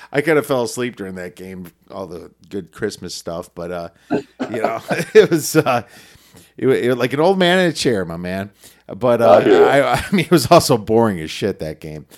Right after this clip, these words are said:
Speaker 1: But <laughs> it
Speaker 2: No.
Speaker 1: was sixteen sixteen in overtime when I woke up and watched
Speaker 2: I know,
Speaker 1: it.
Speaker 2: it was a bad game.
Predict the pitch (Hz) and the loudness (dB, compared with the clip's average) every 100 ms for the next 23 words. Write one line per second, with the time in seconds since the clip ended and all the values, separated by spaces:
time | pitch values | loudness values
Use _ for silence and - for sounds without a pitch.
0 | _ _ _ - - 127 - - 170 - | _ _ _ -16 -8 -8 -8 0 0 0
1 | 110 117 - 151 156 - 190 - - 180 | -2 -2 2 4 6 8 6 6 2 0
2 | - 180 - - 160 147 123 127 110 120 | 4 4 2 -2 -2 -2 0 0 0 -2
3 | - 95 101 95 95 98 92 90 90 78 | -2 -4 -2 -2 -2 -2 -4 -8 -8 -2
4 | 87 87 85 92 92 92 85 85 90 85 | 0 2 4 2 2 2 2 0 -6 -4
5 | 87 | -8